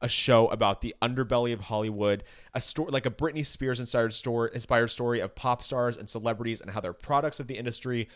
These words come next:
they're not respected, they're overworked, like, a, like, a story that hasn't really been told in pop culture yet, that we all know is going on, but it's never really artistically, like, we've never seen a show or a movie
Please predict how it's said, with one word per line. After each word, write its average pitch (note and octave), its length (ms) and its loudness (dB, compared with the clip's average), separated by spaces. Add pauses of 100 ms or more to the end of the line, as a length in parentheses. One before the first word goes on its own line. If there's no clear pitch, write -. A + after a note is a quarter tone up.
(180)
they're A#2+ 120 -2
not A2+ 180 -2
respected, C3 540 -2
they're G2 180 -4
overworked, A2+ 720 -2 (260)
like, C#3 180 -2 (520)
a, E3 160 6
like, E3 160 0
a C#3 40 0
story G3 400 4
that B2 140 2
hasn't C#3 300 -4
really B2+ 300 -2
been G2+ 180 -6
told A2 400 2
in G2+ 80 -6
pop E2+ 280 -4
culture F2+ 300 -10
yet, A#1 200 -8
that A#2+ 140 -6
we C#3 120 0
all C#3 160 4
know B2 180 0
is C3 80 -2
going D3+ 240 0
on, D3+ 220 2
but B2+ 80 -4
it's - 120 -6
never B2+ 160 -2
really A#2 300 -2
artistically, - 560 -8
like, A#2 160 -4
we've C3+ 100 -2
never F3 200 0
seen D#3 200 -2
a C3+ 60 -4
show C3 180 -4
or A#2+ 140 -4
a F#2+ 40 -10
movie G#2+ 440 -6